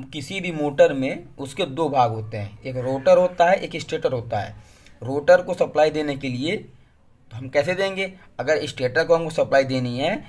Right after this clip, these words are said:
तो स्टेटर में क्या है, हम यहाँ पर normally आरवाईबी या फिर सिंगल फेस हम दे देंगे। लेकिन अगर आप रोटर की बात आती है, अगर कोई कोई मोटर होते हैं जिसमें रोटर में भी सप्लाई देनी पड़ती है,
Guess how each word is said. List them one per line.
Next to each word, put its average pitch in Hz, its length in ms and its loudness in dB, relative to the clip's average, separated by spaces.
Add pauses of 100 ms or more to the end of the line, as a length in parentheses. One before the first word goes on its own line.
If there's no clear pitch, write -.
(260)
तो 127 80 -8
स्टेटर 165 420 0
में 175 100 -4
क्या 170 160 4
है, 170 100 4
हम 165 120 -2
यहाँ 139 180 4
पर 139 160 2
normally 139 460 0
आरवाईबी 131 580 4
या 131 80 4
फिर 123 140 -6
सिंगल 131 340 -2
फेस 127 200 -8
हम - 160 -8 (160)
दे 143 160 2
देंगे। 113 360 -2 (320)
लेकिन 135 160 -6
अगर 170 160 4
आप 165 120 4
रोटर 131 300 0
की 165 100 -2
बात 170 180 0
आती 165 180 0
है, 170 60 2
अगर 170 180 6
कोई 151 260 -6
कोई 160 160 -4
मोटर 131 300 -2
होते 143 260 -2
हैं 151 80 -4
जिसमें 143 240 -6
रोटर 131 260 -4
में 143 180 -6
भी 143 80 -10
सप्लाई 135 260 0
देनी 127 220 -2
पड़ती 110 340 -6
है, 104 140 -10